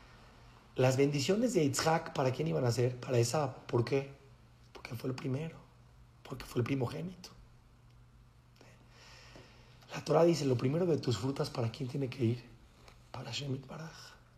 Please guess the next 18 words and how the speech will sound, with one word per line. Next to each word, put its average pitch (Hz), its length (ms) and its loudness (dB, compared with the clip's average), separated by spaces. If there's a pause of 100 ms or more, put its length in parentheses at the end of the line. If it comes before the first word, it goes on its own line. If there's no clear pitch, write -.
(500)
Lo 139 120 10
primero 151 300 6
de 175 80 10
tu 123 140 2
ganado, 139 300 6
¿para 147 160 -6
quién 135 160 -4
tiene 139 180 -2
que 143 140 -2
ir? 139 160 -2 (300)
Para - 140 -16
Hashem - 200 -10
Yitbaraj". 190 380 -14 (1400)
Lo 120 100 0
pri-, 131 200 -2
lo, 135 140 0 (140)
la 127 120 4
jalá, 147 560 4